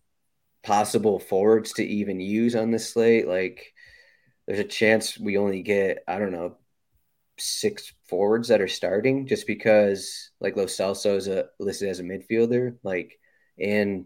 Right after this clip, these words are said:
and Dybala's out. Like, there's a chance there's really only six guys. Like, if we just count 'em off, there's gonna be, so we got Ziyech starting in one spot. So we got two for Chelsea.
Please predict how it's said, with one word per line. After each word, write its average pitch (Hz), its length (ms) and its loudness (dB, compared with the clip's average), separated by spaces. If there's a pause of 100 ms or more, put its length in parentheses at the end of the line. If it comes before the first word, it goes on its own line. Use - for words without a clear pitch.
(120)
and 101 180 -2
Dybala's 101 520 2
out. 120 360 4 (100)
Like, 90 160 -4
there's 98 140 -2
a 98 40 -12
chance - 920 -4 (360)
there's 98 180 -8
really 110 260 8
only 98 200 -2
six - 300 -4
guys. 92 440 0
Like, 90 460 -4
if - 80 -20
we 98 80 -8
just 95 160 -6
count 95 220 -2
'em 90 100 -8
off, 95 260 -4
there's 87 160 -8
gonna 101 140 -6
be, 92 320 -8 (480)
so - 120 -12
we 92 60 -4
got 101 300 0
Ziyech 107 400 4
starting 95 420 0
in 92 60 -8
one 92 160 -6
spot. 92 260 -2
So 95 100 -8
we 92 60 -2
got - 220 0
two 113 260 -2
for 104 220 -2
Chelsea. 95 880 -6